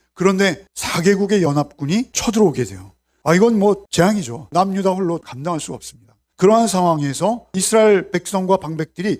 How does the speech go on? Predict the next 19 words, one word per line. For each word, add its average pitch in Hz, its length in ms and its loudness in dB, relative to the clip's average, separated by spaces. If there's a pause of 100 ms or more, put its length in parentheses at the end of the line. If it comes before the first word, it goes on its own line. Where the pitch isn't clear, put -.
(120)
스스로 175 760 0
겸비해졌다는 180 1040 -6
거예요. - 140 -20 (440)
스스로 247 560 4
겸비하여 196 580 4
이르되, 170 320 2 (360)
"여호와는 190 600 4
의로우시다." 226 1000 2
이렇게 220 260 0
고백하는 117 520 -6
거예요. 95 140 -20 (160)
"여호와는 226 400 4
의로우시다"라고 208 840 2
하는 190 160 -6
건 170 140 -8
뭐죠? 120 480 -10
"나는 151 460 -2 (140)
죄인이오시다. 135 960 -6
나는 185 280 0